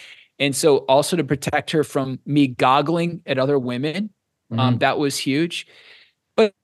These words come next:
Speaker 1: but then I think that with the, with the guys, yeah, I just, a, a, a really great example. I remember this guy telling, or this woman telling us a story. She's a young, beautiful woman, and she was going to the beach with her friends.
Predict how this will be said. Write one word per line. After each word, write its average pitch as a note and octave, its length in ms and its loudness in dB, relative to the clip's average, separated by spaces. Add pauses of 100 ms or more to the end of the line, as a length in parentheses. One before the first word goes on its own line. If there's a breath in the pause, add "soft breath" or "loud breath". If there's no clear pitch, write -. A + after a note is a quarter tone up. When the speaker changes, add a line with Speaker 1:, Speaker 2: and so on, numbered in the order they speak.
(120)
Speaker 1:
but - 160 -12
then G3+ 340 0
I - 220 -4
think C4 300 0
that F3 340 4 (140)
with - 200 2
the, F3 300 0 (160)
with F3+ 260 0
the E3 100 2
guys, E3 460 2
yeah, D#3+ 420 2
I E3+ 120 2
just, - 360 -4 (500)
a, F#3 320 0 (100)
a, G3+ 60 4
a - 20 4
really A3 240 6
great D#3+ 260 4
example. C3 480 -2
I C3 60 4
remember G#3 720 2
this D3 340 -4
guy C#3 260 4
telling, C#3+ 460 -4
or C#3 80 0
this C3+ 220 -2
woman C#3+ 280 -2
telling C#3 280 -6
us C3 100 -6
a - 40 -8
story. B2 280 -6
She's D3 160 -10
a D3 40 -2
young, E3+ 200 -2
beautiful C#3 420 -2
woman, A#2+ 380 -6 (640 soft breath)
and C#3 460 0 (300)
she G3 200 -4
was F#3 240 2
going F#3 300 0
to D#3+ 100 -4
the D3 80 -4
beach B2 340 -4
with A#2+ 100 -8
her A#2 60 -6
friends. G#2+ 720 -8